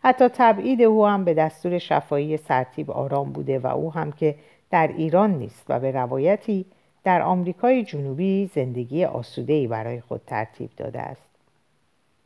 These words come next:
در اینجا به پایان این پاره می‌رسم. امیدوارم که خوشتون اومده باشه تا بتونیم دنبال بکنیم این کتابو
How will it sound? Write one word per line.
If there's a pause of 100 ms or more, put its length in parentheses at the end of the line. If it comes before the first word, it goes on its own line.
(1600)
در
اینجا (140)
به
پایان
این
پاره
می‌رسم.
امیدوارم
که (1160)
خوشتون
اومده
باشه
تا
بتونیم
دنبال
بکنیم
این (500)
کتابو